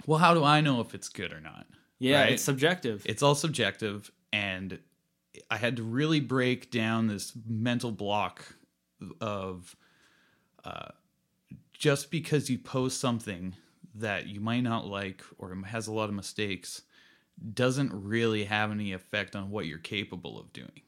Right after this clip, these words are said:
Speaker 2: Yeah.
Speaker 1: Right? Like, just because you suck now doesn't mean five years down the road you're gonna still suck.
Speaker 2: I
Speaker 1: It
Speaker 2: love that.
Speaker 1: Right?
Speaker 2: Yeah, absolutely.
Speaker 1: And then, i-, if anything, it makes those ones that are more vulnerable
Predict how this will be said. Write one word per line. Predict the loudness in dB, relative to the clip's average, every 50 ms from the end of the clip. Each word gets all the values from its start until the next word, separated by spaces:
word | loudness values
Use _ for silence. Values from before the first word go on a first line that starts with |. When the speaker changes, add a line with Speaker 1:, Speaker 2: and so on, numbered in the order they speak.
| _
Speaker 2:
Yeah. | -4 -4 -4 -4 -4 -4 -2
Speaker 1:
Right? | 0 0 0 -2 -2
Like, | -4 -4 -4 -4 -6 -10 -18 -20 -20 -16 -10
just | -8 -8 -6
because | -4 -2 0 0 0 0
you | -2 -4
suck | -4 -2 -2 -2 -4 -4 -6 -2
now | 2 2 4 4 2 0 -6 -10 -12 _ _ _ _ _ _ _ _ _ _ _ _ _ _ _
doesn't | 2 4 4 4 2 2 2 2
mean | 2 2 2 2 0 0 -2 -4 -8 -16 -20 _ _ _ _ _ _ _
five | _ -16 2 6 6 6 6 6 2
years | -2 -4 -4 -4 -2
down | -2 -2 -2 -2
the | -4 -2
road | -2 -2 -2 -2
you're | -4 -8 -8
gonna | -8 -8 -8 -8 -8 -8 -10
still | -12 -12 -10 -10 -10 -8
suck. | -4 -2 -2 -2 -4 -6 -16 -20 -20 _ _ -2
Speaker 2:
I | 0 2 4 4
Speaker 1:
It | 6
Speaker 2:
love | 6 6 6 6 4
that. | 0 -2 -4 -4 -6 -10 -14 -20 -20 -12 -6
Speaker 1:
Right? | -2 0 2 4
Speaker 2:
Yeah, | 6 6 6 6 4 4
absolutely. | 4 4 4 4 2 2 2 2 0 -2 -6 -10 -12 -16 -6 _ 4
Speaker 1:
And | 6 8 10
then, | 10 8 8
i-, | 8
if | 6 4 2 0 -2 4 6
anything, | 8 8 8 6 4 4 2 0 0
it | -2 0 0 2
makes | 4 4 2 2 0 -2
those | -2 0 0 0 0 -2 -2
ones | 0 0 0 2 2 0 0 -2 -2 -2
that | -2 0 0
are | -2
more | -2 -2 -2 -2
vulnerable | 0 0 0 0 0 0 0 -2 -2 -2 -2 -4 -4 -6 -10